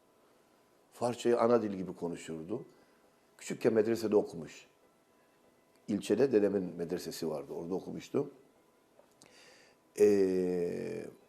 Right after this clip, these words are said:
Hazreti Muhammed'e, Peygamberimize karşı tarifi imkansız bir sevgiyle bağlıydı. Düşün mesela ben, e, konuş-, konuşuyorum, yanına gidiyorum. Uzanmış annem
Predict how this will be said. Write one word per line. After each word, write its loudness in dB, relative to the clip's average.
Hazreti 0
Muhammed'e, -8
Peygamberimize 2
karşı -4
tarifi 2
imkansız -2
bir 2
sevgiyle 2
bağlıydı. -12
Düşün 2
mesela 6
ben, 2
e, -4
konuş-, 0
konuşuyorum, 2
yanına 4
gidiyorum. -2
Uzanmış 2
annem -2